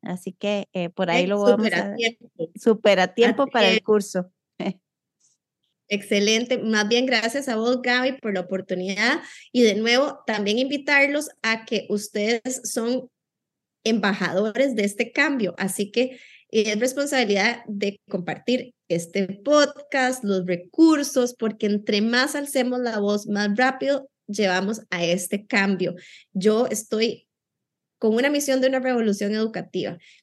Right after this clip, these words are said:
Speaker 2: No sé si la lograré completamente,
Speaker 1: Lo vamos
Speaker 2: pero
Speaker 1: a
Speaker 2: sé que ya,
Speaker 1: lograr. <laughs>
Speaker 2: ya he hecho avances positivos y entre más personas lo hagamos, mejor. Todo lo que yo desarrollo también está en inglés,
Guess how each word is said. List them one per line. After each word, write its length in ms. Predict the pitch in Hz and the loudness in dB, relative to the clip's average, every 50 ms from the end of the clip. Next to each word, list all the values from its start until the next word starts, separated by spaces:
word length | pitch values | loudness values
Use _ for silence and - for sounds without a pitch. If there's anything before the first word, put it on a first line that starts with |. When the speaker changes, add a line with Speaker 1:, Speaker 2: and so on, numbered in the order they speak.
| _ _ _ - | _ _ _ -6
Speaker 2:
No 180 | 226 233 247 | -4 -4 -2
sé 180 | 262 - 277 311 | -2 -2 -4 -2
si 100 | 302 277 | -2 0
la 100 | 233 202 | 0 0
lograré 380 | 190 185 185 175 180 180 185 202 | 0 0 0 -2 -2 -4 -4 -4
completamente, 560 | 233 233 240 233 233 233 233 240 220 214 214 | -4 -6 -2 -2 -2 -2 0 2 4 4 6
Speaker 1:
Lo 40 | 214 | 4
vamos 180 | 214 226 233 233 | 4 2 0 -2
Speaker 2:
pero 140 | 220 202 233 | 0 0 0
Speaker 1:
a 60 | 226 | 2
Speaker 2:
sé 60 | 220 208 196 185 | 2 2 0 0
que 80 | 190 | 0
ya, 80 | - 190 | 2 2
Speaker 1:
lograr. 200 | 196 208 214 208 - - - - - | 2 2 0 0 -2 -8 -16 -8 -6
<laughs> 480 | 208 196 - 202 196 - - - - _ _ _ _ _ _ _ - - | -4 0 2 2 2 0 -2 -8 -10 _ _ _ _ _ _ _ -4 0
Speaker 2:
ya 220 | 233 240 254 262 | 2 4 6 6
he 80 | 262 262 | 6 6
hecho 240 | 262 - - 277 262 | 6 4 2 4 4
avances 520 | 254 247 240 247 247 247 254 269 247 254 | 6 6 6 6 4 4 4 2 2 2
positivos 800 | - 262 226 220 226 208 202 - - 254 254 254 277 294 285 285 - - | 0 -2 0 0 -2 -4 -6 -2 0 4 6 6 6 6 4 0 -4 -4
y 160 | 240 233 226 | 0 2 2
entre 400 | 226 226 226 220 220 226 220 220 | 2 2 0 -2 -2 0 0 2
más 260 | 226 233 233 254 254 | 2 2 0 0 0
personas 440 | - - 302 311 - 262 254 262 269 | -2 -2 -2 -2 -2 -2 -2 0 0
lo 80 | 262 240 | 0 0
hagamos, 480 | 233 214 220 220 220 226 240 240 240 | 0 0 0 0 0 -2 -4 -6 -6
mejor. 640 | - 220 208 202 202 208 - 302 294 320 302 302 - | -4 -2 0 0 0 0 0 0 2 2 0 0 2
Todo 300 | - 262 262 262 285 302 | 4 6 6 6 6 6
lo 160 | 302 311 294 | 4 2 0
que 140 | 294 269 214 | 0 -2 -2
yo 240 | 202 220 220 226 220 | 0 0 -2 -2 -2
desarrollo 560 | 220 240 254 247 247 214 196 208 214 233 240 | -2 -2 -2 -2 -2 -2 -2 -2 -2 -2 -2
también 320 | 240 233 214 196 202 208 214 | -2 -4 -2 -2 -2 -2 -4
está 300 | - - - - 214 208 | -4 -6 -4 -2 -2 0
en 100 | 214 208 | 2 2
inglés, 680 | 208 202 208 208 214 233 254 277 403 494 508 - | 2 2 0 0 0 0 0 2 2 0 -2 -4